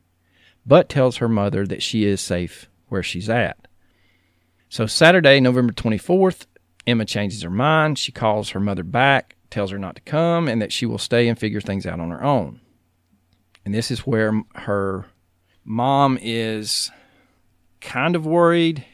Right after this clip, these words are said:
and cancels her first flight to go out to see her. But then later that same night,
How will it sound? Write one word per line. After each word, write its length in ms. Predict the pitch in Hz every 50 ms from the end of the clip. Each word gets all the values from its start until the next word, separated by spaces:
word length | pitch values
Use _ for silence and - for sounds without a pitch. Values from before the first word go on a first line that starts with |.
| - -
and 460 | - 117 104 107 107 107 104 107 - -
cancels 480 | - - 139 135 - - - 117 -
her 120 | - 104 90
first 380 | - - 160 170 180 - -
flight 380 | - - 123 117 113 110 104 - _ _ -
to 80 | - 107
go 220 | 101 107 107 104
out 180 | 104 101 - -
to 80 | - -
see 200 | - - 110 101
her. 200 | 98 98 98 95 _ _ _ _ _ _ _ _ -
But 260 | 113 113 107 87 101
then 320 | 95 123 135 135 131 131 123
later 240 | 123 123 117 117 110
that 200 | 107 107 - -
same 340 | - 113 104 95 92 95
night, 640 | 98 107 127 165 220 220 180 127 123 117 - -